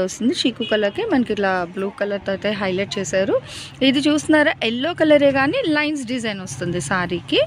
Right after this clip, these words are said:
సేమ్ ఎల్లోలోనే డిఫరెంట్ డిజైన్స్ అయితే ఉన్నాయండి. So, దేనికి అదే హైలైట్. ఏదైనా మూడు వందల పది రూపాయలు మాత్రమే. దీనికి కూడా క్యాష్ బ్యాక్ ఆఫర్ అయితే వర్తిస్తుంది. So, కొంచెం ఫాస్ట్‌గా అయితే పర్చేస్ చేసుకోవచ్చు.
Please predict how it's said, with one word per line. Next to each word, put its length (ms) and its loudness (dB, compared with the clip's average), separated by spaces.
సేమ్ 340 2
ఎల్లోలోనే 480 0
డిఫరెంట్ 380 2
డిజైన్స్ 460 0
అయితే 260 -2
ఉన్నాయండి. 420 0
So, 180 -2
దేనికి 340 2
అదే 140 2
హైలైట్. 420 0
ఏదైనా 400 4
మూడు 220 4
వందల 320 2
పది 220 0
రూపాయలు 340 0
మాత్రమే. 380 2
దీనికి 240 0
కూడా 220 2
క్యాష్ 240 2
బ్యాక్ 200 0
ఆఫర్ 280 4
అయితే 160 2
వర్తిస్తుంది. 580 2
So, 140 2
కొంచెం 300 -2
ఫాస్ట్‌గా 640 2
అయితే 160 -2
పర్చేస్ 480 0
చేసుకోవచ్చు. 480 -4